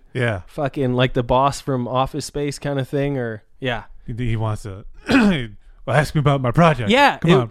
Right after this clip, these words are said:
Speaker 1: come on, ask me."
Speaker 2: Exactly.
Speaker 1: Yeah.
Speaker 2: It was that whole thing, and, and
Speaker 1: Jesus.
Speaker 2: you could tell he just was gonna talk about it anyway, so he did, and then he's just waiting around. <laughs> And Nick and I are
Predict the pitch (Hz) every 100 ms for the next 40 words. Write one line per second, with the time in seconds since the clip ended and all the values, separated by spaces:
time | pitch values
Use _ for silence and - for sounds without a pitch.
0 | - 233 185 196 202 - 160 170 170 185
1 | 165 120 127 147 143 160 151 143 - 147
2 | 127 117 110 135 110 123 101 90 - 143
3 | 139 143 160 147 135 135 143 127 143 127
4 | 139 131 131 123 123 131 123 120 - 131
5 | 123 131 131 123 117 - - - 151 160
6 | 156 139 139 151 139 135 135 - 202 -
7 | 214 - - - - - - 165 170 165
8 | 185 - - - -